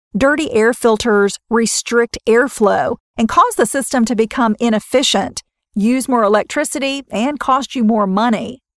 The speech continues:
So change disposable filters at least once a month, or switch to a permanent filter that you can clean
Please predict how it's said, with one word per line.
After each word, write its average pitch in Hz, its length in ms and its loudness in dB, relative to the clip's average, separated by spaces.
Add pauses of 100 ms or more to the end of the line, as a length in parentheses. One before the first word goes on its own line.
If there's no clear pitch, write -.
(140)
So 247 200 2
change 294 540 -4
disposable 214 680 0
filters 196 760 -2
at 226 120 -2
least 247 400 -2
once 208 220 0
a 190 60 -2
month, 190 560 -2 (300)
or 254 460 2 (200)
switch - 380 -2
to 240 140 2
a 208 80 2
permanent 233 520 0
filter 196 540 0
that 214 160 0
you 220 100 -2
can 202 200 -2
clean 226 760 -2